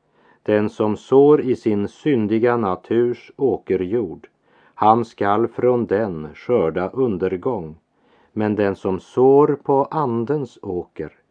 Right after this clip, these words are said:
han skall av anden skörda evigt liv." Den titel som vi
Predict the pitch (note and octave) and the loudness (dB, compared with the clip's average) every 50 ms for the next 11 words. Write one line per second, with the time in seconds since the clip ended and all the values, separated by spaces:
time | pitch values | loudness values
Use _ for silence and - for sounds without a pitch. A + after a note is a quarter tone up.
0 | _ _ _ _ _ _ _ - G2 G2 G#2 A2+ A2+ - - A#2+ A2+ A2+ A2+ A2 | _ _ _ _ _ _ _ -2 -2 0 0 0 -4 -4 -4 -2 0 0 2 0
1 | A2 G#2+ - - C#3 C#3 A#2 G2 F#2 F#2 F2 G#2 B2 A#2+ A2+ E2 D#2 D2+ D2+ - | 0 -2 -4 -2 -2 -2 0 -2 -4 -6 -6 -4 -4 -4 -6 -8 -12 -14 -18 -14
2 | - - A2+ G2+ F2 E2 F2 E2+ F2 - - A2 A2+ G2+ D#2 C#2+ D2+ D#2+ E2+ - | -8 -4 -4 -2 -2 -2 -4 -6 -8 -8 -6 -4 -2 -2 -2 -4 -6 -10 -12 -14
3 | _ _ - - G2 G#2+ A#2+ A#2 G2+ F#2 F#2+ _ _ _ _ _ _ _ _ _ | _ _ -20 -14 -10 -8 -8 -8 -10 -12 -18 _ _ _ _ _ _ _ _ _
4 | _ _ _ _ _ _ _ _ _ _ _ _ _ _ _ _ _ _ _ - | _ _ _ _ _ _ _ _ _ _ _ _ _ _ _ _ _ _ _ -8
5 | A#2 A#2+ C3+ D3+ E3+ D3+ - - B2 A#2+ _ - C3+ C3+ C3+ B2+ A#2+ - - A#2+ | 0 4 4 4 4 2 0 -2 -2 -2 _ 0 0 2 2 2 -2 0 0 2
6 | A#2 A2+ G#2+ A2 A2 G#2+ G2+ | 2 2 2 0 0 0 -2